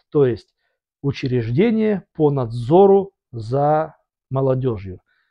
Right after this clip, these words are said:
если перевести на русский в смысловом эквиваленте. Так что, если вдруг кто-то вам расскажет о Германии, что это такая вот сказочная страна, э, типа вот как вот, э, ска-, ну, как,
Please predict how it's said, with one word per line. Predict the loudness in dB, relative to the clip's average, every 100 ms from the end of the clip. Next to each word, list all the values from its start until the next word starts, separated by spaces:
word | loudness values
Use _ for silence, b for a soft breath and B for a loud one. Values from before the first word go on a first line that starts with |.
| _ _
если | 0 0 -2
перевести | -4 -2 -2 -4 -6 -6 -6
на | -4
русский | -2 -2 -2 -4 -4 -6 _ _ _
в | -10
смысловом | -6 -4 -4 -6 -4 -6 -6
эквиваленте. | -10 -8 -6 -6 -8 -12 -18 -20 B B B B B -2
Так | 0 0
что, | 0
если | 2 2 2
вдруг | 4 4 2 0
кто-то | 2 4 4
вам | 2 0
расскажет | -4 -2 0 0 -2 -4
о | -2
Германии, | 0 0 -2 -2 -4
что | -6 -6
это | -8 -10
такая | -12 -8 -6 -6
вот | -10 _ _ _ _ _ _ _ _ _ -20
сказочная | -6 -4 -4 -6 -8 -10
страна, | -10 -8 -4 -2 -2 -4 b b b b _
э, | -8 -6 -6 -8 -10 -10
типа | -4
вот | -4 -4
как | -8 -12 -14
вот, | -18 _ -20
э, | -20 -20 -20 _ -20 -20 _
ска-, | _ -8 -8 -6
ну, | -8 -10
как, | -14 -18